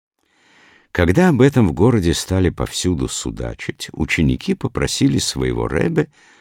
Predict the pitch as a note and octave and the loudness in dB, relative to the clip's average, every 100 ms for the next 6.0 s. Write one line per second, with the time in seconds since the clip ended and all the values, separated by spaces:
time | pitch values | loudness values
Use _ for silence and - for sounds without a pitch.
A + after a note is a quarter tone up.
0 | _ _ F#2+ D2+ D#2 G#2 - C#3+ F3+ - | _ _ 0 0 2 2 2 2 2 2
1 | E2+ C#2+ - E2+ F2+ G2+ - D2 C#2 D2+ | 0 2 0 2 2 2 0 -4 -4 -4
2 | - - D#2+ D#2+ D2 C#2+ C2 F#2 C#2+ - | -6 -6 -4 0 0 -2 -2 -2 -2 -8
3 | - - - _ _ _ _ _ _ B1+ | -10 -16 -18 _ _ _ _ _ _ -6
4 | B1 G2 D2+ C#2+ - F2+ - - F2 - | 0 2 2 0 0 0 0 -2 -4 -6
5 | - - C2 - F2+ D2 A#1 G#1+ G1+ _ | -8 -4 -4 -2 -2 -2 -2 -6 -10 _